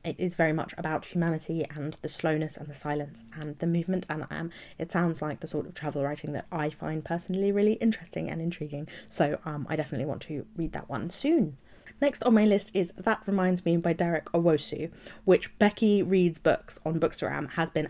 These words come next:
absolutely raving about for the past year. And so I really, really want to read it, especially when it came into the library.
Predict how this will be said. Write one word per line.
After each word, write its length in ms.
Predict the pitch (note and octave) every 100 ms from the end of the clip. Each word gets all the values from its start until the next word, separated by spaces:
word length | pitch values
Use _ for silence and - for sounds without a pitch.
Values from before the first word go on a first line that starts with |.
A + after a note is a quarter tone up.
| -
absolutely 420 | G3+ - G#3 F3+
raving 260 | D3+ D3 D3
about 360 | C#3+ D3 -
for 240 | - G#3 G3
the 60 |
past 300 | F3+ C#3 -
year. 240 | C3+ C#3 D3+ - - - - - - -
And 140 | F3
so 160 | F3+ D#3
I 60 |
really, 240 | D#3 D#3 D#3
really 180 | D3+
want 160 | D3 -
to 80 | F3
read 180 | F#3+ D3
it, 180 | E3+ - - -
especially 460 | - F4 E4+ F4+
when 160 | E4 B3+
it 80 | -
came 300 | - B3+ B3+
into 720 | G#3+ G#3+ A3 - - G3 F#3 -
the 240 | E3+ E3 E3+ - -
library. 560 | F#3+ A#3 F3+ - -